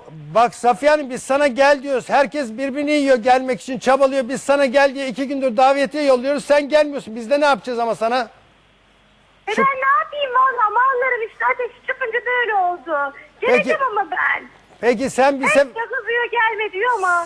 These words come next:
Speaker 1: Sen kocanı da, kocanı da bir telefonla konuştur. Kocanı da bir konuştur. Komşun Hacer'i de getirecektin. Hacer Hanım ne oldu?
Speaker 2: He, Hacer, Hacer gitti işte.
Speaker 1: Ha.
Speaker 2: Hacer gitti, başka kuma geldi.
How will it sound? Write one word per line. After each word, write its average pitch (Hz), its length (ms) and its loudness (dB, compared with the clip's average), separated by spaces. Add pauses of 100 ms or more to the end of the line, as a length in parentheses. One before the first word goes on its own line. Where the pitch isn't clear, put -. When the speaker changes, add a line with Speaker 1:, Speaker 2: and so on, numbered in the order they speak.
(140)
Speaker 1:
Sen 254 340 2
kocanı 269 540 0
da, 277 100 2
kocanı 254 380 0
da 269 80 2
bir 247 60 -6
telefonla 247 500 2
konuştur. 247 440 -4 (540)
Kocanı 254 440 -2
da 240 140 0
bir 214 60 -14
konuştur. 226 420 -4 (480)
Komşun 247 440 0
Hacer'i 262 640 0
de 302 80 -2
getirecektin. 247 560 -6
Hacer 240 360 0
Hanım 285 300 0
ne 277 40 -2
oldu? 175 380 2 (920)
Speaker 2:
He, 440 80 -4 (680)
Hacer, 480 380 0 (180)
Hacer 523 340 0
gitti 508 560 -4
işte. 233 460 -4 (180)
Speaker 1:
Ha. - 140 -2
Speaker 2:
Hacer 240 400 2
gitti, 135 140 -8
başka 415 220 -2 (120)
kuma 453 220 -4
geldi. 277 680 -4